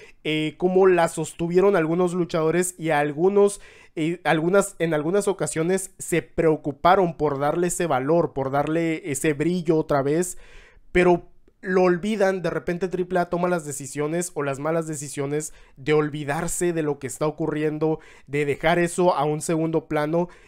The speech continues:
y por eso va decayendo la importancia de ese megacampeonato. Pero yo creo, y yo como conclusión podría decir que el megacampeonato es uno de los, de los campeonatos más prestigiosos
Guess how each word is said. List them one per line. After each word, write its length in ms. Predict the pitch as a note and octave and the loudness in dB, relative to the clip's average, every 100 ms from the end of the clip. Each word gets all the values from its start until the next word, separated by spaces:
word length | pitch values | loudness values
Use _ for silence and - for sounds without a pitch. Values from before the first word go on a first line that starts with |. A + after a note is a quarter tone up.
| - | -8
y 120 | E3 | -6
por 200 | - D#3+ | 0 0
eso 220 | D#3+ F#3 | 2 2
va 100 | E3+ | 4
decayendo 540 | E3 E3 C#3 C#3 D3+ D#3+ | 2 0 -2 -2 0 0
la 80 | D#3 | -2
importancia 560 | C#3+ C3+ C#3+ C#3 D3+ | -6 -8 -6 -4 -4
de 60 | C#3 | -4
ese 140 | C#3 | -4
megacampeonato. 920 | C#3+ C3+ B2+ C3 B2 C3 C3+ - G#2+ - - - - _ | -4 -6 -6 -8 -8 -8 -8 -10 -14 -16 -20 -20 -20 _
Pero 480 | F#3+ F3+ F3 F3 _ _ | 4 4 4 0 _ _
yo 260 | C#3+ F#3 F#3+ | -2 -2 0
creo, 420 | F3 E3+ D3 A#2 - | 0 0 0 -4 -12
y 120 | D#3 | -2
yo 160 | D#3+ D#3+ | 0 2
como 280 | F#3 F3+ - | 2 0 2
conclusión 880 | E3 D3 C#3+ C#3 B2+ E3 E3 C#3 A#2 | 2 2 -4 -6 -4 0 2 2 -2
podría 440 | C3+ C3+ C#3+ E3 | -6 -4 0 2
decir 460 | D3 C3 E3 F3 F#3+ - - | 0 -2 -2 -2 -2 -8 -6
que 100 | D3+ | -2
el 60 | D#3 | 0
megacampeonato 920 | D3 D3 D3+ C#3+ D3 D#3+ - F3+ F3+ | 0 0 0 0 0 0 2 0 0
es 260 | E3+ D#3 - | -4 -6 -6
uno 220 | F3+ F#3 | -2 0
de 60 | F#3 | 0
los, 180 | E3 - | -2 -6
de 140 | D3+ C#3+ | -6 -4
los 140 | C3+ | -4
campeonatos 580 | C#3+ C3 C#3 C#3+ E3 D#3 | -4 -4 -4 -2 -4 -2
más 260 | D#3 D3+ - | -2 -4 -6
prestigiosos 1080 | - D3+ C#3 - B2+ - D#3+ E3 G#3 G#3+ | -4 -2 -2 -8 -8 -2 -2 0 -2 -2